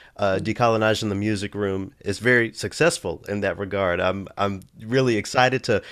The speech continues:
Speaker 1: go through and see names that I recognize and folks that I've worked with. I mean, Franklin Willis, I've been friends with,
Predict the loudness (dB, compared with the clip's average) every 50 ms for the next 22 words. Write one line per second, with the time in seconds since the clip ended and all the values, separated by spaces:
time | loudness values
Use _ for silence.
0 | -20 -20 -4 2 4 4 4 4 4 4 4 4 4 4 2 0 -2 0 0 0
1 | 2 2 4 4 4 4 2 0 -2 -4 -6 -4 -2 0 0 0 0 -2 -8 -18
2 | -6 -2 0 0 2 2 0 0 0 0 0 0 0 2 2 0 0 -2 -4 -4
3 | -2 -2 -2 -2 -2 -4 -2 0 0 0 -2 -2 0 2 2 2 0 -2 -2 -2
4 | 0 0 0 -2 -4 -4 -4 -4 -4 0 0 0 0 0 0 -4 -4 0 2 2
5 | 4 4 4 2 2 2 0 -2 0 -2 -2 -2 -2 -2 -2 -2 0 0 -2 -4
6 | -2 0 0 0 -2